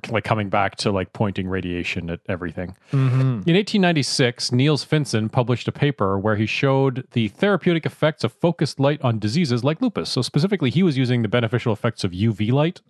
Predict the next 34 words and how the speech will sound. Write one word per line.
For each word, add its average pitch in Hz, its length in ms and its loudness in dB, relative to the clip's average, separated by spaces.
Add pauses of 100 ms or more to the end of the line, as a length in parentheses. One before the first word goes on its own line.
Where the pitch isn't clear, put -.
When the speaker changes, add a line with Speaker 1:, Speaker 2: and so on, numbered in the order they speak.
(140)
Speaker 1:
on 113 120 0
healing 110 300 0
lupus-induced 104 600 -2
skin 123 300 -2
lesions. 98 420 -2 (140)
Speaker 2:
Okay. 127 260 -2 (300)
Speaker 1:
So 143 160 2
much 156 180 2
so 120 280 2
that 127 120 0
he 131 80 2
won 131 140 2
a 131 40 2
Nobel, 135 380 2
Nobel 123 320 2
Prize 165 260 0
for 104 220 0
it 123 160 -4
in 123 100 0
the 123 100 2
early 139 200 2
nineteen 151 260 -2
hundreds. 123 360 -2 (120)
Speaker 2:
Hey. 123 440 0 (160)
Speaker 1:
The 160 100 0
field 240 340 2
of 160 320 2
pointing 175 480 0
X-rays 127 520 2
at, 120 100 0 (260)
and 113 360 0
radiation 117 420 2
at 113 60 0
yourself 101 500 0